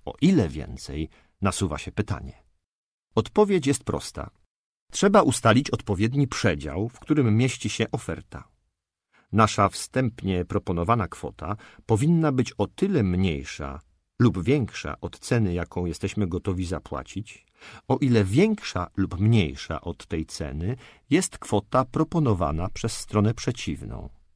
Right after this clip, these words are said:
Omówię to na kilku przykładach. Jesteś sprzedawcą jakiegoś towaru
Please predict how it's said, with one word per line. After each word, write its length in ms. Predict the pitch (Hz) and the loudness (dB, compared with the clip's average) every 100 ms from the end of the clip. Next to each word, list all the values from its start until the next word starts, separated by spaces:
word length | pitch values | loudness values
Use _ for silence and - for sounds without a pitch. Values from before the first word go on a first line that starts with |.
| _ _ _ _ - | _ _ _ _ 2
Omówię 440 | 110 180 175 175 170 | 4 6 6 2 2
to 320 | 151 143 135 - _ | 2 4 2 -6 _
na 120 | 131 156 | 0 0
kilku 380 | - 95 - | 2 -2 0
przykładach. 760 | 107 - - 78 60 - - - - _ _ _ _ _ _ _ _ _ _ _ _ _ _ - | -2 -2 -2 -6 -6 -14 -18 -20 -20 _ _ _ _ _ _ _ _ _ _ _ _ _ _ 0
Jesteś 300 | 202 202 156 | 2 4 0
sprzedawcą 540 | - 101 110 - 110 | 2 6 6 6 2
jakiegoś 380 | 85 117 90 82 | 2 0 0 -4
towaru 440 | - 90 107 120 | -8 2 4 4